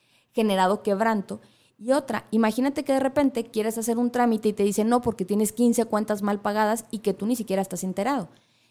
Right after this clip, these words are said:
Entonces, sí es importante, si tienen oportunidad, les decía, de que, de que tengan esta contratación, y revisan qué tan sanos están sus créditos y si hay alguna cuenta que les hace ruido o que ustedes detectan que no es suya, se pueda llevar a cabo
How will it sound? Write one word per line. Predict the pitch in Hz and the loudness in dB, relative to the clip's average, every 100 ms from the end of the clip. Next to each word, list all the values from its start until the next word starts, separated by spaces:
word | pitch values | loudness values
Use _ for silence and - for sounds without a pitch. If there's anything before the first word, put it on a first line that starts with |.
| _ | _
Entonces, | 202 202 208 214 226 - | -4 2 4 4 2 -2
sí | - - 214 | -20 -6 -2
es | 220 | 0
importante, | 277 277 285 277 247 233 240 - | -2 -2 -4 0 0 -2 -6 -10
si | 190 | -6
tienen | 190 196 | -4 -2
oportunidad, | 220 247 247 247 233 233 254 - | 0 -2 -2 0 2 0 -2 -12
les | 180 175 | -10 -8
decía, | 175 185 - | -6 -6 -8
de | 180 175 | -8 -10
que, | 180 180 - | -6 -6 -6
de | 185 180 | -10 -10
que | 180 | -6
tengan | 190 196 | -6 -4
esta | 196 - 226 | -4 -6 -2
contratación, | 233 240 240 254 269 277 294 - _ _ _ _ _ - | -2 -2 -6 -2 2 0 0 -14 _ _ _ _ _ 4
y | 285 | 6
revisan | 269 277 269 254 - 233 226 | 6 2 2 -2 -2 -4 -4
qué | - 202 | -4 -4
tan | 226 240 | -2 -4
sanos | 240 247 220 202 226 - _ | -2 -2 -2 -4 -6 -14 _
están | 185 - 175 180 | -14 -8 -8 -6
sus | 233 - | -6 -2
créditos | 302 302 269 - 254 - _ _ | 0 0 0 -4 -6 -8 _ _
y | - | -6
si | 196 196 | 0 2
hay | 190 | 2
alguna | 202 202 208 208 | 2 0 -2 -2
cuenta | 214 202 - 156 _ _ _ | -2 -2 -6 -18 _ _ _
que | 180 | -2
les | 170 165 | -2 -2
hace | 170 214 | -2 0
ruido | 220 226 190 - | 0 0 0 -2
o | 180 | -6
que | 180 | -4
ustedes | 170 185 190 | 0 0 2
detectan | 214 202 196 175 180 | 0 -2 -4 -6 -2
que | 180 | 0
no | 185 | 0
es | 220 | 0
suya, | 254 233 226 - - _ _ | 2 2 2 -4 -18 _ _
se | - - 202 | -8 -2 0
pueda | 214 202 220 | 2 2 4
llevar | 208 190 185 | 2 2 0
a | 190 | -2
cabo | 190 185 214 | -2 0 0